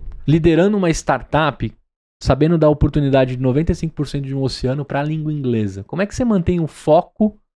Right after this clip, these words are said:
pra dizer assim, "Eu vou construir o produto e vou seguir esse roadmap",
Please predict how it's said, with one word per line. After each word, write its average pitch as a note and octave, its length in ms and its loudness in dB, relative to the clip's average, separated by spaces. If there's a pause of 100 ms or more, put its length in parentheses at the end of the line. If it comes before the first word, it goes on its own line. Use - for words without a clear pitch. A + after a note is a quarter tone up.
(220)
pra D3+ 100 4
dizer D3 200 0
assim, C#3 220 0
"Eu B2+ 80 4
vou D3 120 2
construir D#3+ 460 2
o E3+ 80 4
produto D3+ 520 0
e E3+ 60 0
vou D3+ 220 2
seguir D#3+ 640 0
esse C3 180 -4
roadmap", C#3 760 -2